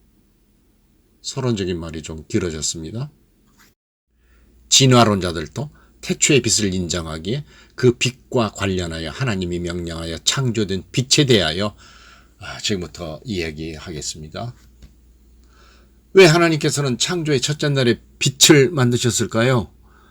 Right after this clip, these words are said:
창세기 일 장 이 절의 말씀대로 혼돈하고 공허하며 흑암이 기품 위에 있는 땅, 즉 지구를 정리하기 위해서였습니다. 하나님은 창세기 일 장 삼 절에서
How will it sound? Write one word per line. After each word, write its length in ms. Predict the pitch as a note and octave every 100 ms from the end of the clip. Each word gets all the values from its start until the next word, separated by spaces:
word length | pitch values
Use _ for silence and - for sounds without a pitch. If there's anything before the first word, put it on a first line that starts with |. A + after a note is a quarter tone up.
| _ -
창세기 460 | - D#3 C3 C3+ A#2
일 100 | G#2+
장 220 | - A2+
이 100 | G#2+ G2
절의 200 | G2 F#2+
말씀대로 580 | F2 F2 F2 D2+ D2+ - _ - _ -
혼돈하고 720 | C#3+ A2 F#2+ F2 E2+ E2+ D#2+
공허하며 680 | - A#2+ F#2 E2+ E2+ E2+ E2
흑암이 460 | - C3 A2 F#2 D#2+
기품 460 | C#3+ - - G2+
위에 120 | F2+
있는 400 | E2+ F2+ F#2 F2 -
땅, 260 | D3 A#2 D2+ - - -
즉 320 | - D#3 - -
지구를 420 | - A#2+ A#2 G#2+
정리하기 880 | - G#2+ G2 G2 F#2 F2 E2 F#2 F#2+
위해서였습니다. 920 | F2+ F2+ E2 - G2+ F2 - D#2 C2+ - _ _ _ _ _ _ _ _ _ _ _ _
하나님은 480 | - B2 G2+ F#2+ F#2 - - _
창세기 460 | - C3 G#2+ G2+ F2
일 140 | E2+
장 160 | G2 E2
삼 220 | F#2 F2
절에서 320 | D#2+ D#2 E2+